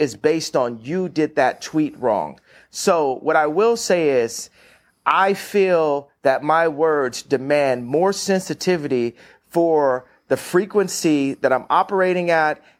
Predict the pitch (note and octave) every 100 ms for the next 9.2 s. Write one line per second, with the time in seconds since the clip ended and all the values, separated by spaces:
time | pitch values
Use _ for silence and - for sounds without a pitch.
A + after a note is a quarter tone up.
0 | - C#3+ C#3 D3 C#3 B2+ - _ A#2+ C#3+
1 | C3+ D3 C#3+ C3+ D3 D3+ - - C#3 C#3
2 | C3 B2+ A#2+ C3 C3 A#2+ - A2+ G2+ G2
3 | A2+ - - B2+ C#3 - F3+ F3 - D3+
4 | B2 C3 - C#3 B2 B2 B2 A#2 G#2+ G#2
5 | F#2 _ _ _ _ A#2 C3 A#2+ B2+ A2+
6 | E2+ - _ _ _ - C#3 C#3 E3 F#3+
7 | E3 D#3 D3 - D3 - C3+ D#3 E3 D#3+
8 | C#3 C3+ C3 C3 - C3 A#2 C#3 D#3+ C3
9 | F2+